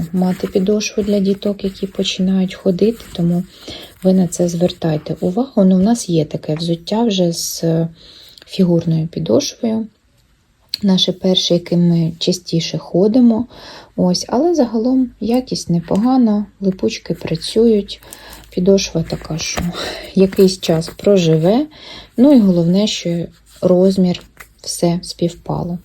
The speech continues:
Ось такі. І ось такі рожеві. Ну, ми ще в них не ходили, бо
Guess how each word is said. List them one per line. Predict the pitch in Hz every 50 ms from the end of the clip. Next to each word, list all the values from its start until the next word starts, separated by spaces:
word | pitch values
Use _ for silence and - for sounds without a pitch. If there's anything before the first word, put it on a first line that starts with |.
| _ -
Ось | 175 - -
такі. | - - 220 - - - 370 392 - _ _ - - - - - - - - _ _
І | 285 294 359 392 - - - - - - - - - - -
ось | 240 262 254 -
такі | - - 185 170 - - - 202 214 214 - - - -
рожеві. | 180 180 175 170 170 170 160 165 190 214 226 220 202 202 202 202 - - - - - - - -
Ну, | 247 240 - - 196
ми | 196
ще | - - - - 190
в | 185 190 - - 180 185
них | 185 190 190 -
не | 185 185
ходили, | - - - 170 170 190 220 240 247 233 220 202
бо | 165 185 180 185 190